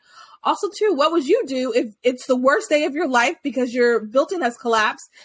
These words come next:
and you saw a rat come sit next to you, <laughs> uh, with a little vest on? Tell us, how would you feel? <laughs> What'd you say? <laughs>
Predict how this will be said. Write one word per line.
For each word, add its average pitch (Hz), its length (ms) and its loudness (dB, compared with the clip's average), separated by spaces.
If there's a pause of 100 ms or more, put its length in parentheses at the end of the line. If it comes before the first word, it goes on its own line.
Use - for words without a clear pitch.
(140)
and 254 140 -2
you 302 120 0
saw 269 320 0
a 247 80 2
rat 262 460 0
come 254 320 -2
sit 269 300 0
next 277 420 -2
to 262 100 -6
you, 277 520 0 (220)
<laughs> - 200 -20
uh, 254 220 2
with 311 100 0
a 359 60 0
little 359 260 2
vest 370 380 0
on? 208 520 -4
Tell 359 200 2
us, 349 200 0 (140)
how 381 240 2
would 359 160 2
you 339 100 2
feel? 247 600 -2 (400)
<laughs> - 400 -16
What'd 294 340 4
you 339 80 0
say? 381 240 -4 (2250)
<laughs> 269 600 0